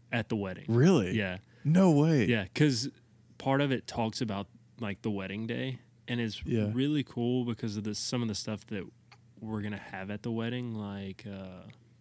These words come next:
Speaker 1: like, antique looking stuff or, like, metals, like
Speaker 2: Mm-hmm.
Speaker 1: brass or whatever, iron, and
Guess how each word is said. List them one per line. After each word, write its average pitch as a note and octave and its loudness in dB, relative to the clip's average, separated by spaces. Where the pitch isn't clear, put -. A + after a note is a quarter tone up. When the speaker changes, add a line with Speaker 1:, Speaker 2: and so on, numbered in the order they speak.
Speaker 1:
like, G#2 -8
antique A2+ -4
looking A2 -4
stuff G#2 -6
or, G#2+ -4
like, F#2+ -6
metals, G2 -6
like A2 -14
Speaker 2:
Mm-hmm. A#2 0
Speaker 1:
brass F2+ -6
or F#2+ -10
whatever, G2+ -4
iron, A#2 -2
and A2+ -2